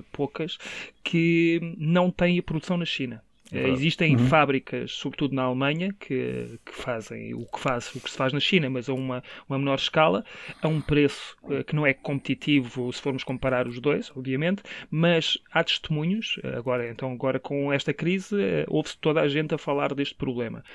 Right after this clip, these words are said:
Speaker 1: E quase toda a gente queixa, sobretudo aqueles que têm, eh, o centro de produção na China. Mas aquelas empresas que têm o centro de produção,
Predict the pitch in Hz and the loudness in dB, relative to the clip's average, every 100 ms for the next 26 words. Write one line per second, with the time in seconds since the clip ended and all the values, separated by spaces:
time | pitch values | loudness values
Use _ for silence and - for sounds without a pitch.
0 | - - _ - 165 143 147 139 135 143 | -16 -16 _ 0 2 2 2 2 2 -2
1 | - 156 - 156 151 - 139 135 - 143 | 0 -2 -2 -8 -8 -6 -2 -2 -2 -4
2 | - - 139 135 139 131 131 135 131 127 | -4 -6 -6 -4 -4 -4 -4 -4 -4 -4
3 | - 147 - 135 143 131 - 120 117 - | -6 -8 -6 -6 -4 -2 -4 -6 -12 -16
4 | - - 135 139 151 - 190 190 160 143 | -20 -8 -4 2 2 4 2 4 2 0
5 | 160 - 147 139 123 120 - - - 160 | -4 0 4 4 2 -4 -6 -8 -4 -4
6 | 147 - 147 - 131 - 143 120 | -4 -6 -8 -10 -12 -4 -2 -2